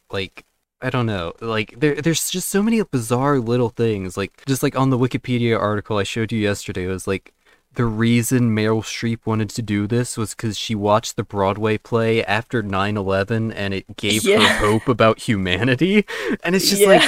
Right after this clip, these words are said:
Speaker 1: like, there's so
Speaker 2: <laughs>
Speaker 1: many just, like, things that don't make any sense, and it's like, you watch
Speaker 2: Mm-hmm.
Speaker 1: the film knowing that, like, that was Meryl Streep's motivation <laughs> to wanting
Speaker 2: Yeah.
Speaker 1: to do this.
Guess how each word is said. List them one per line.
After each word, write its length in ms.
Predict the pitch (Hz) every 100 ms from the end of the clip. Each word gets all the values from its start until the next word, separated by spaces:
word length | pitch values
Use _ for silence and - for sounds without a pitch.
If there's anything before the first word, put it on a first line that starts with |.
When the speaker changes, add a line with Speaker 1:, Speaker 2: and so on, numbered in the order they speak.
| -
Speaker 1:
like, 100 | -
there's 180 | 175 -
so 160 | 208
Speaker 2:
<laughs> 80 | 202
Speaker 1:
many 120 | 226
just, 240 | 190 190 - - - -
like, 260 | 165 151 - _ _ _ _
things 320 | 180 185 175 156
that 120 | 139
don't 180 | 156 151
make 220 | 139 - -
any 260 | 139 147
sense, 460 | - - 120 143 143
and 100 | 135
it's 120 | 120
like, 160 | 120 107
you 80 | 120
watch 220 | 139 185
Speaker 2:
Mm-hmm. 80 | 185
Speaker 1:
the 60 |
film 600 | - 120 120 127 139 123 113
knowing 360 | 117 117 120
that, 140 | 110 98
like, 280 | 95 - -
that 320 | 113 107 113
was 260 | 110 98 -
Meryl 300 | 107 113 120
Streep's 460 | - - 120 117 117
motivation 840 | 104 104 101 98 101 - 110 127
<laughs> 40 | -
to 180 | - 170
wanting 280 | 139 117 123
Speaker 2:
Yeah. 260 | 214 208
Speaker 1:
to 40 | 208
do 180 | 107
this. 140 | 285